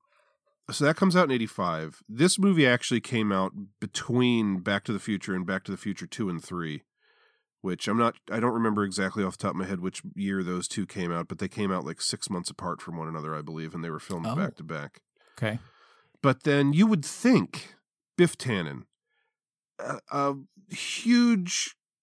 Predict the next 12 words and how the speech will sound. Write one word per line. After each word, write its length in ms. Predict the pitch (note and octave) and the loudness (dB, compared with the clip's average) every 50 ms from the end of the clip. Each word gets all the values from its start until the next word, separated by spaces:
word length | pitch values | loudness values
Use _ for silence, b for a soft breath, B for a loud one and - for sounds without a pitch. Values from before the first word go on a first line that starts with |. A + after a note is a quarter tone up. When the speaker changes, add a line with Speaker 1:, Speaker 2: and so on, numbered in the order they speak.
| _ _ _ _ _ _ _ _ - | _ _ _ _ _ _ _ _ -4
Speaker 1:
hugely 420 | - - C4 C4+ G3+ F#3+ A3+ A3 | 2 6 6 6 6 6 6 6
remember, 640 | G3+ F3+ E3+ E3 D#3 D3+ C#3+ C#3+ C3+ B2+ B2+ B2+ B2+ - | 6 8 8 10 8 10 10 10 10 10 10 8 6 4
like, 240 | A2+ B2 B2 A#2+ - | 4 4 4 4 4
like, 240 | B2+ B2 A#2+ G2 B2 | 2 2 2 4 6
memorable 400 | C3 D3 D3+ D3+ D3 B2+ B2+ A#2 | 8 10 10 10 10 10 8 4
character. 480 | - - B2 G#2+ G2+ - - - F#3+ | 2 2 2 2 2 2 0 2 6
Speaker 2:
I 60 | G3+ | 8
mean, 160 | F#3 E3+ C#3 A#2 | 8 8 8 8
he's 280 | - G3+ A#3+ C4 - | 6 4 4 6 8
an 120 | D3 A2+ - | 6 6 6
all-time 720 | - A2 A#2+ B2 A2 G#2+ - - - B2 A2+ G2+ F#2+ F#2 | 6 6 6 6 6 4 2 2 2 2 2 2 0 -4
villain. 400 | F2+ F2+ G2+ C3 D#3+ - - - | -4 0 2 4 4 2 0 -4